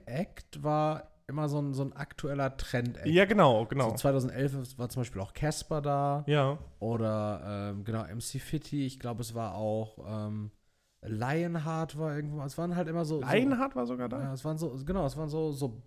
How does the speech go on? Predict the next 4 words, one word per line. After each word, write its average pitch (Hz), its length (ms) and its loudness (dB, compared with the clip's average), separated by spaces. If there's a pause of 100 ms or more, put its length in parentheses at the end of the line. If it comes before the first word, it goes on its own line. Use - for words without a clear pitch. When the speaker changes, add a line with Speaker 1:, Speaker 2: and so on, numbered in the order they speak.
(100)
Speaker 1:
Bands, 160 680 0 (520)
die 165 120 2
halt 170 200 2
so 180 560 2